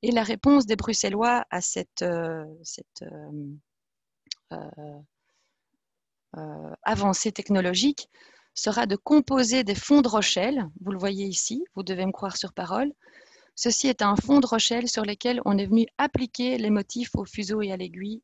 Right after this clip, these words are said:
par après. Et au fond, cette technique d'application sur fond de Rochelle va se réaliser également sur,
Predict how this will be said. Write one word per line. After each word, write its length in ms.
par 180
après. 320
Et 140
au 60
fond, 240
cette 280
technique 600
d'application 840
sur 200
fond 180
de 80
Rochelle 460
va 340
se 160
réaliser 680
également 680
sur, 680